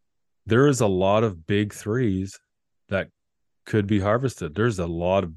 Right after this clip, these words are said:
big, genetically huge threes throwing that genetic out there. And there would also be a lot less three-by-threes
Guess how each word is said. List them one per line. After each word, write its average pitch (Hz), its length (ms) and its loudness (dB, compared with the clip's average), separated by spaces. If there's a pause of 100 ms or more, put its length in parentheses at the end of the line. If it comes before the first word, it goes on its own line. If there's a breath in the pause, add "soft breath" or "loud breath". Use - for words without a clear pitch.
(160)
big, 98 300 2
genetically 92 600 -4
huge 107 440 0
threes 110 420 2 (160)
throwing 104 380 0
that 101 280 0 (200)
genetic 101 500 0
out 90 240 -4
there. 87 320 -4 (840 soft breath)
And 95 600 0 (400)
there 107 260 4
would 107 160 2
also 123 480 4
be 98 460 -2 (500)
a 98 80 2
lot 104 400 2
less 113 520 0 (1400)
three-by-threes 110 1040 0